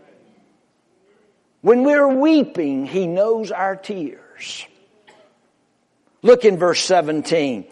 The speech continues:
The Bible says, "And God heard the voice of the lad. Then the angel of God called to Hagar out of heaven and said to her, 'What ails you, Hagar?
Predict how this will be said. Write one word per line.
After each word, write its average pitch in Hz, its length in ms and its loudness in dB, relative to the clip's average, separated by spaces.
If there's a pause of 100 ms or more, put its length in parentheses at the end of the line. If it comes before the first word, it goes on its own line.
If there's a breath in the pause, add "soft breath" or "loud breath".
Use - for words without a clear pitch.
(300 loud breath)
The 170 140 0
Bible 190 420 0
says, 190 340 -2 (100)
"And 165 320 -2
God 247 540 2
heard 247 800 4 (180 loud breath)
the 175 160 4
voice 220 680 4
of 240 200 -2
the 233 120 4
lad. 185 680 -4 (680 soft breath)
Then 254 200 4
the 208 180 2
angel 262 640 0
of 175 160 -4
God 196 420 2
called 233 420 2
to 190 120 0
Hagar 175 680 2 (220 loud breath)
out 190 240 0
of 165 140 -4
heaven 139 580 -2 (320 loud breath)
and 196 260 0
said 262 360 2
to 226 120 2
her, 165 580 -2
'What 277 240 2 (100)
ails 277 500 4
you, 190 200 0
Hagar? 180 760 0